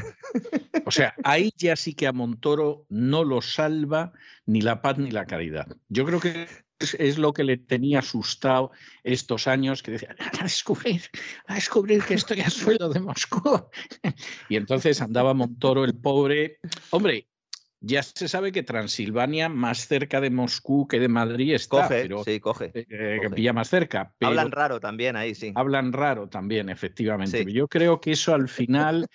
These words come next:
Speaker 1: <laughs> al final vamos a descubrir que es que Montoro estaba a sueldo de Moscú y por eso llevó al paro a dos millones de españoles, hundió decenas de miles de pequeñas y medianas empresas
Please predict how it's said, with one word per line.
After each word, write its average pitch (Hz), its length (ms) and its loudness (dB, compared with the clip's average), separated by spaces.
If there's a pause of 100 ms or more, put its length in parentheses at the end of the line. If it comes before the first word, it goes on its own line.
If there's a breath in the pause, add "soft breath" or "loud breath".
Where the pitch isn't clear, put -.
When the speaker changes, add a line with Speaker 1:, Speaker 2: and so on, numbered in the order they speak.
Speaker 1:
<laughs> - 120 -14
al 120 220 2
final 147 300 2
vamos 156 240 2
a 143 60 4
descubrir 135 520 -2
que 147 100 2
es 131 120 -2
que 151 140 0
Montoro 143 880 4
estaba 139 520 0
a - 20 0
sueldo 123 380 2
de 113 80 2
Moscú 131 540 2 (380 loud breath)
y 107 140 2
por 117 220 2
eso 156 180 4
llevó 131 720 4
al 120 220 2
paro 135 420 2
a 113 60 -6
dos 117 120 2
millones 123 420 2
de 110 80 0
españoles, 156 840 -2
hundió 110 380 4
decenas 120 640 2
de 110 100 -2
miles 120 320 2
de 107 100 2
pequeñas 120 540 2
y 107 60 -4
medianas 113 420 0
empresas 147 680 0